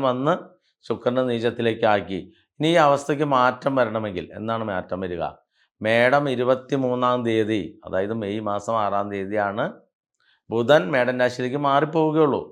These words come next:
അതുവരേക്കും ഇങ്ങനെയൊക്കെ അശാന്തിയുടെ തീരങ്ങളായിട്ടായിരിക്കും ലോക സമാധാനം മുഴുവൻ കെടുത്തിക്കൊണ്ട് കൂടുതൽ സ്ത്രീകൾക്ക് പ്രശ്നങ്ങൾ, സ്ത്രീകൾ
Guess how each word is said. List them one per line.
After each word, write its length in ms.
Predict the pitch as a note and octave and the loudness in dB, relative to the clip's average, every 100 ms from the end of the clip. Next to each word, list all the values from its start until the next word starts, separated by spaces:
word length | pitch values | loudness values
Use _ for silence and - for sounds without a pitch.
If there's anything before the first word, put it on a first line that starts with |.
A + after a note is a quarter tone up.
| _ _ _ - A2 | _ _ _ -2 0
അതുവരേക്കും 920 | B2 C3+ B2 A#2+ A#2 A#2 - C#3 G#2+ - _ _ _ _ - G2 | 2 4 6 6 2 0 -2 -2 -2 -8 _ _ _ _ -12 -8
ഇങ്ങനെയൊക്കെ 520 | G#2+ A2 A#2 A2+ A#2 G#2 | -4 0 0 0 0 0
അശാന്തിയുടെ 680 | - A2+ A#2 G#2+ A2 G#2 - | 0 0 0 -4 -2 -4 -4
തീരങ്ങളായിട്ടായിരിക്കും 1040 | G2+ G2 G2 F#2+ F#2+ F#2 F#2 F#2 F2+ A2+ D3+ - _ _ - G2+ | -4 -4 -2 0 0 -2 -2 -2 -2 -6 -8 -16 _ _ -6 0
ലോക 220 | G#2 G#2+ A2 | 0 0 -2
സമാധാനം 480 | G2+ G#2 G#2+ G#2+ A2 | 0 2 2 2 0
മുഴുവൻ 360 | G#2+ A2+ B2 B2+ G#2+ | -2 -2 0 -2 -4
കെടുത്തിക്കൊണ്ട് 600 | G#2 F#2+ - F2+ F2+ D#2 - _ _ _ - | -8 -8 -10 -10 -8 -10 -14 _ _ _ -12
കൂടുതൽ 360 | A2 C3 D3+ D3 - | -2 2 2 2 0
സ്ത്രീകൾക്ക് 500 | B2+ C3+ C#3+ D3+ D3 | 2 4 4 2 2
പ്രശ്നങ്ങൾ, 340 | C3 - A#2+ A2 - | -2 -2 -4 -4 -6
സ്ത്രീകൾ 280 | G#2 A#2+ | -2 0